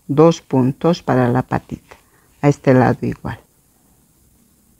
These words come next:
Los dos puntos de este lado lo vamos a tomar y sobramos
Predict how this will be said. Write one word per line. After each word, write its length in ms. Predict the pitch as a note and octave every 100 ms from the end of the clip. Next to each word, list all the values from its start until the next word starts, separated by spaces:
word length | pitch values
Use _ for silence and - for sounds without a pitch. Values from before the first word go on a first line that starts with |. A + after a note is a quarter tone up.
| _ _ _ _ _ _ _ -
Los 300 | C3 C3 -
dos 240 | C#3+ -
puntos 560 | - B2+ C3 - C3 -
de 120 | C3
este 240 | - B2+
lado 320 | B2 A#2+ B2+
lo 160 | C3+ C3
vamos 340 | B2 B2 C3
a 60 | -
tomar 520 | - B2+ C3 E3 A#3 - _ - - _ _ _ _
y 340 | D3+ D#3+ E3+
sobramos 680 | E3+ - C#3 C3+ C3 C3+ -